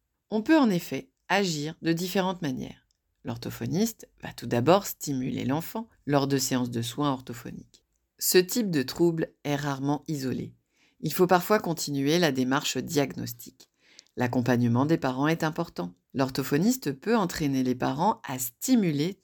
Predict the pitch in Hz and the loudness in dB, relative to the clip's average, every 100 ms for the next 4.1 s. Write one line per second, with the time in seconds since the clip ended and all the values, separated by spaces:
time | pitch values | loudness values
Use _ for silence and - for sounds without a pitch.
0 | - 311 311 220 185 170 156 147 180 - | -4 -4 -2 -2 0 -2 -2 -2 0 2
1 | 156 139 135 131 - _ - 170 - 240 | 2 2 0 -4 -10 _ -4 0 2 0
2 | 170 135 131 165 - 214 226 214 - 151 | 0 0 2 2 2 2 2 0 0 0
3 | 147 143 139 131 127 147 165 143 123 120 | 0 -2 -4 -2 -2 -2 -2 -4 -6 -10
4 | 107 | -16